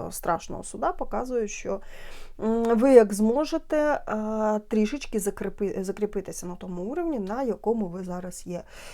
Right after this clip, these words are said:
І при тому вам натякають на те, що у вас в голові є гарний план, який допоможе реалізуватися в ресурсах.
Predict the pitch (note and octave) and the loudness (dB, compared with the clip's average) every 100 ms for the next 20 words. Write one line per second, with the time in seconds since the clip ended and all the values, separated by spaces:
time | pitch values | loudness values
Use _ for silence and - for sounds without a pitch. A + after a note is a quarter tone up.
0 | - - A#3+ C4 - A3+ A#3+ - G#3 F#3+ | -18 -6 -2 0 2 4 4 4 4 4
1 | G3 A#3 B3 G3+ A3 G#3 F#3+ F#3 G3 F#3+ | 4 2 0 4 6 6 2 -4 -6 -6
2 | F#3+ F3+ F3 F3+ F#3 G3 D#3+ - - F#3+ | -4 -4 -4 -6 -6 -6 -8 -8 -8 -8
3 | - F#3+ F3+ F3 E3+ - E3+ F#3 F#3+ F3+ | -4 -4 -2 -2 -4 -10 -8 -4 -4 -4
4 | F3+ E3 F#3+ F3+ D#3+ F3 E3+ E3 E3 - | -6 -2 0 0 -2 -4 -6 -8 -8 2
5 | B3+ E4 D4+ G3 - G#3+ F3+ F3+ E3+ E3 | 4 4 2 -4 -4 -4 -4 -6 -8 -6
6 | E3 C4 C#4+ A3+ G#3 F3 E3+ D#3+ E3 G#3 | -6 -6 -2 0 0 0 -6 -6 -6 -6
7 | A#3 - D#3+ E3 F3+ A#3 - - F3 F#3+ | -10 -10 -10 -8 -4 -4 -6 -8 -8 -8
8 | - B2+ | -10 -10